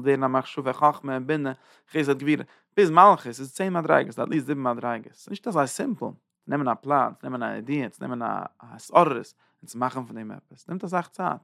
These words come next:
דאס אויך צייט, ביי, ביי גשמיות, ביי מענטשן, דאס איז אויך צייט. אזוי, דאס איז יא חלילה, אזוי ווייטער. און אויך האט ברוכן איז, נעמט עס צייט, אבער,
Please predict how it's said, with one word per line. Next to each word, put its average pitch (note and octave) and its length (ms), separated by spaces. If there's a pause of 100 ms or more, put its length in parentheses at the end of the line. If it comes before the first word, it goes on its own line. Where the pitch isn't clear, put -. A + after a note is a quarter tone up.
דאס - 140
אויך - 100
צייט, C#3 240 (460)
ביי, A#2 180
ביי A2+ 140
גשמיות, C#3+ 360
ביי A#2 120
מענטשן, C#3+ 300
דאס - 140
איז - 100
אויך C3+ 140
צייט. - 300 (420)
אזוי, - 160
דאס - 20
איז C3 160
יא C3 140
חלילה, A#2+ 600
אזוי A#2 140
ווייטער. A#2+ 420 (520)
און A#2+ 140
אויך - 160
האט E3+ 160 (100)
ברוכן F#3 300
איז, B2+ 200
נעמט A2+ 160
עס - 100
צייט, D#3+ 300
אבער, A#2 160